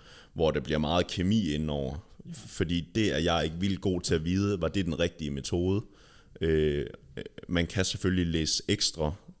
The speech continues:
Speaker 1: studier i forklaringer og metoder, og diskussioner og metoder, men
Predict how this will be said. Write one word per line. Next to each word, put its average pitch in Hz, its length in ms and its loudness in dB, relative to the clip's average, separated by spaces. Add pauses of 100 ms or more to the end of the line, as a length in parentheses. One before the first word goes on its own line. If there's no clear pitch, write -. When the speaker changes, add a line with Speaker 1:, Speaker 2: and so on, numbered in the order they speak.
Speaker 1:
studier 85 460 0
i 67 80 0
forklaringer 98 520 0
og 82 80 0
metoder, 87 380 2
og 80 100 -2
diskussioner 92 560 -2
og 69 60 -2
metoder, 87 520 0 (560)
men 92 360 2